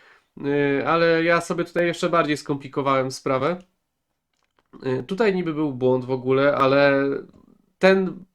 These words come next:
to był najmniej, e, że tak powiem, e, najmniej, e, powodujący, że pozycja przeciwnika się pogarsza, bo dzięki temu posunięciu ja przegrałem partię,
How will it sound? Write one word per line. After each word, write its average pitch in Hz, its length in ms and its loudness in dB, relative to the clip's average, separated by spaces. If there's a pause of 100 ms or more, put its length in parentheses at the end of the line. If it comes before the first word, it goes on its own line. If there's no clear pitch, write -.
(180)
to 185 140 4
był 190 240 6 (320)
najmniej, 190 680 4
e, 160 40 0 (960)
że 165 140 -8
tak 185 160 -2
powiem, 180 460 -2 (280)
e, 143 40 -12 (1600)
najmniej, 175 960 2 (540)
e, 156 40 -6
powodujący, 175 720 0
że 165 360 -2 (420)
pozycja 180 340 2
przeciwnika 185 460 0
się 190 140 -4
pogarsza, 185 640 4
bo 175 140 0
dzięki 180 340 -4
temu 185 440 4
posunięciu 180 1080 2
ja 165 160 0
przegrałem 156 460 0
partię, 151 580 0